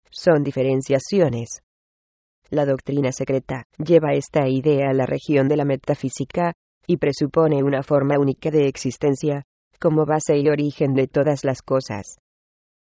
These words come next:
Pero quizás la frase forma única de existencia no sea por completo correcta. La palabra sánscrita es Prabhava Jaya, el lugar o más bien plano de donde se originan,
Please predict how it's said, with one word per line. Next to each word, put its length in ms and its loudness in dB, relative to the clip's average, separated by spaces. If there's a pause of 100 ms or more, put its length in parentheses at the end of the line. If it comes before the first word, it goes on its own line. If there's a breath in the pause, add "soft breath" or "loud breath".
(100)
Pero 240 4
quizás 440 0
la 120 0
frase 340 -2
forma 360 0
única 320 -2
de 160 2
existencia 840 -2
no 180 6
sea 300 0
por 280 -4
completo 520 0
correcta. 640 -2 (880)
La 200 2
palabra 560 0
sánscrita 680 0
es 160 -2
Prabhava 480 0
Jaya, 440 -2 (380)
el 180 4
lugar 360 0
o 40 2
más 200 -2
bien 240 0
plano 400 -6
de 200 -4
donde 320 0
se 180 0
originan, 600 0